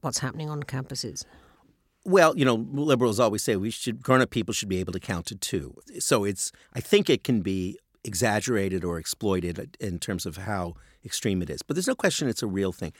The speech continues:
Speaker 2: Olivia, right, who's the, uh, person I'm addressing this book to, has actually moved sharply to the right, in large part as a consequence of her encounters with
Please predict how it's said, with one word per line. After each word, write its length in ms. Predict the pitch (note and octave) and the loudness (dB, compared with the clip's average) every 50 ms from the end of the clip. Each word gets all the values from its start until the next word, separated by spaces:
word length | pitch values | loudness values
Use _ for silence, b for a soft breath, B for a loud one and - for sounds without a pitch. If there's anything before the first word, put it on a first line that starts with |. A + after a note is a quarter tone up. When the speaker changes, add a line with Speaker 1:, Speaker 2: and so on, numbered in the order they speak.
| b b b | b b b
Speaker 2:
Olivia, 560 | - C3 C3 D#3+ F#3+ F#3+ D3+ C3+ F#2+ E2 D#2+ | 2 4 6 8 6 6 6 4 2 0 -2
right, 300 | D#2+ D#2+ F2 G2 A2+ - b b b b b _ | -6 -4 -2 -2 -2 -4 b b b b b _
who's 160 | - F#2+ - - | -6 -6 -4 -4
the, 420 | A#2+ A2+ G2+ G#2+ G#2 F#2+ F#2 F2+ - - A3 - - - - | -4 -4 -2 -2 -2 -2 -2 -4 -6 -10 -12 -14 -12 -10 -8
uh, 140 | B2 G#2+ | -6 -6
person 320 | F#2 - B2 A2 - - A2 | -2 -2 0 -2 0 0 -2
I'm 80 | G2 | -2
addressing 360 | F#2 E2 - A#2+ A#2 - - G#2 | -2 0 2 0 0 0 -2 -4
this 120 | F#2 - | -4 -2
book 220 | - D#3+ D3+ - | 0 0 0 0
to, 100 | - A2+ - B B B B B B | 0 -2 -2 B B B B B B
has 180 | - D3 D3 - | 0 0 0 2
actually 400 | - - B3 - - - - G#3 | 2 2 2 2 0 0 0 2
moved 180 | F3+ F3+ D#3+ C3+ | 2 2 2 2
sharply 500 | - - - - E3 F#3+ F#3+ - F#3+ E3+ | 0 -2 0 4 4 4 4 2 0 0
to 100 | C#3+ B2+ | 2 2
the 120 | G#2 B2 A#2 | 0 0 0
right, 460 | A#2 G2+ A2 A2+ C3 G3 A#3 B3+ - _ _ _ _ - | 0 4 6 6 6 6 4 -2 -10 _ _ _ _ 0
in 140 | C3 B2+ A#2+ | 2 4 4
large 300 | A2 A#2 B2 B2 - - | 6 4 4 2 0 -2
part 200 | - A#2+ A#2+ B2 A2 | 0 0 0 0 0
as 80 | - | -4
a 40 | - | -6
consequence 600 | - - - A#2 A#2 - - - E3+ F3 F#3+ - | -4 -2 0 0 0 -2 -4 -4 -4 -4 -2 -4
of 140 | - - - | -6 -4 -2
her 120 | - A2+ G#2 | -2 0 0
encounters 680 | G2 F#2+ - - C#3 C#3+ D#3+ D#3+ - B2+ G#2 G2 - | 0 -2 -2 0 0 0 0 0 0 -2 -2 -2 -2
with 320 | G#2 F#2 F2+ E2+ F2 - | -2 -2 -2 -2 -4 -6